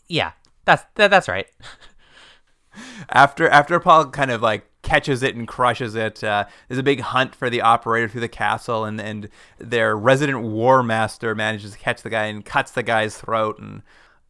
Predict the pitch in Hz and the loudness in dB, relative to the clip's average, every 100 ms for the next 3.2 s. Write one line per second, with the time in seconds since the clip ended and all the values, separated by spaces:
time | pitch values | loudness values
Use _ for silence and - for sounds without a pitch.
0 | - 98 95 107 139 160 131 127 120 135 | -6 -4 -4 -6 -4 -2 0 2 0 -4
1 | 110 - 107 - 107 104 107 - 107 107 | -8 -6 -4 2 2 0 -6 -6 -4 -4
2 | 104 101 104 - 101 98 98 98 95 95 | -4 -4 -6 -8 -8 -8 -8 -10 -14 -14
3 | 95 | -14